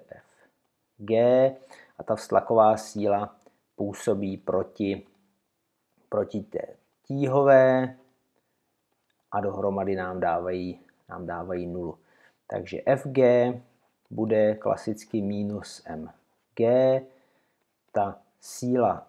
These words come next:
vztlaková podle Archimédova zákona bude odpovídat tíze kapaliny tělesem vytlačené, to znamená hustota krát V je hmotnost kapaliny, která je vytlačena,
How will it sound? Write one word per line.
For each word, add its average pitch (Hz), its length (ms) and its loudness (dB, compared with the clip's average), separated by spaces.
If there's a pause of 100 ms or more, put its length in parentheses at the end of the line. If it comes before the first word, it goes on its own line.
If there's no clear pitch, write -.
(120)
vztlaková 120 800 2
podle 113 520 6 (400)
Archimédova 110 640 2
zákona 117 760 2 (200)
bude 120 640 8 (800)
odpovídat 123 720 8 (160)
tíze 139 260 4
kapaliny 131 580 2
tělesem 113 480 2
vytlačené, 104 560 0
to 98 120 -8
znamená 101 580 -6 (220)
hustota 127 720 4 (340)
krát 101 400 2
V 110 340 6
je 110 180 2
hmotnost 135 760 0
kapaliny, 127 640 2 (440)
která 117 580 2
je 123 160 0
vytlačena, 113 840 -2